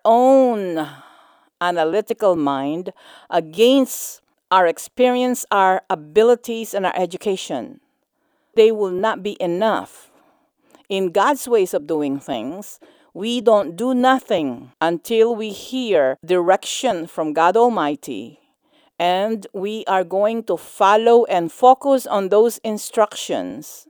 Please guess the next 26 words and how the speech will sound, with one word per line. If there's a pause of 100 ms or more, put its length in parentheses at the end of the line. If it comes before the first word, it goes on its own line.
and
not
the
impossibility
of
the
situation, (320)
but (100)
our
Almighty
God,
and
we
belong
to
Him, (480)
and
He
loves
you
and
I. (1200)
We
need
to
focus